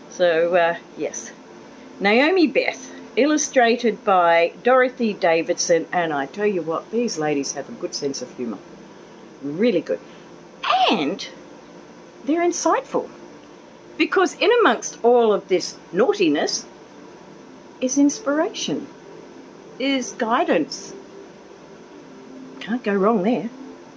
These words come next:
And then I've got these ones, um, little reminders, um,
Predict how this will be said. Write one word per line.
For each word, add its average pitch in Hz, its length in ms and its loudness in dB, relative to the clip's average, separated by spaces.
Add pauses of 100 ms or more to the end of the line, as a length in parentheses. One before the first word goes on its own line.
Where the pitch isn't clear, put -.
(1040)
And 233 80 4
then 302 120 4
I've 359 120 2
got 214 200 2
these 202 300 2
ones, 165 600 -2
um, 160 540 0 (960)
little 302 260 4
reminders, 202 1120 2
um, 160 640 2